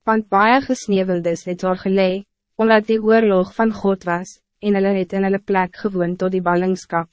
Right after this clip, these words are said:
toe. En die seuns van die halve stam van Manasse het in die land gewoon van Basan af tot by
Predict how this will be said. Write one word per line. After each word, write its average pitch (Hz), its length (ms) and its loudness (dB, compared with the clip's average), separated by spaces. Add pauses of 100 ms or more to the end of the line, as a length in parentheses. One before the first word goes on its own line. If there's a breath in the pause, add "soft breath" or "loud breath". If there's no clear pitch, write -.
toe. 170 200 -8 (720)
En 262 100 2
die 247 120 2
seuns 220 440 -2
van 220 160 0
die 208 80 2
halve 220 320 2
stam 196 400 2
van 202 240 -2
Manasse 190 640 -4
het 180 180 -4
in 214 80 2
die 214 80 2
land 196 380 2
gewoon 180 480 0
van 208 240 0
Basan 185 500 -2
af 214 240 -4
tot 202 240 -4
by 190 160 2